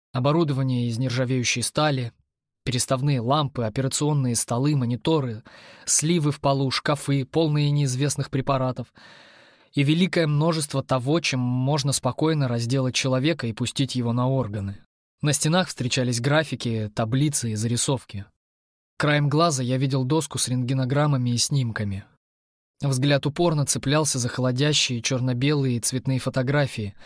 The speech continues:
на которых изображались сплитые люди. Некоторые приземлённые выглядели неестественно,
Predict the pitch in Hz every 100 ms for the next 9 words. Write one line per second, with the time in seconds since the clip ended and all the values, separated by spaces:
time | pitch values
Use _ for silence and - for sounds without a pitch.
0 | - - - 135 127 120 151 143 117 120
1 | 123 120 127 120 - 131 131 135 127 131
2 | 113 98 _ _ _ _ _ - 135 151
3 | 147 151 147 156 147 156 180 165 131 120
4 | 143 143 139 135 139 139 - 165 143 -
5 | 110 101